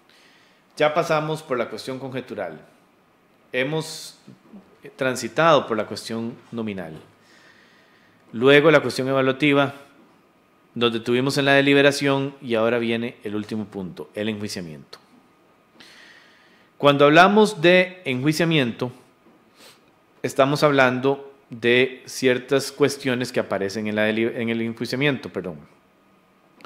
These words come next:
Si el responsable intervino en los hechos,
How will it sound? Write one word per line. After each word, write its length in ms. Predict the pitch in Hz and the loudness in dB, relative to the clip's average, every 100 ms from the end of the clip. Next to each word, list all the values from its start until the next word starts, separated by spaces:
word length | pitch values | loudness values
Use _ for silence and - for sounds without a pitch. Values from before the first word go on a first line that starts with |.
| - - - _ | -20 -20 -20 _
Si 140 | - 131 | 0 2
el 60 | |
responsable 600 | 127 123 135 127 131 131 | 2 0 -2 4 6 6
intervino 400 | 143 143 139 143 | 4 2 2 2
en 60 | 143 | 2
los 120 | 131 | 2
hechos, 540 | 147 139 98 - - | 2 2 -4 -10 -16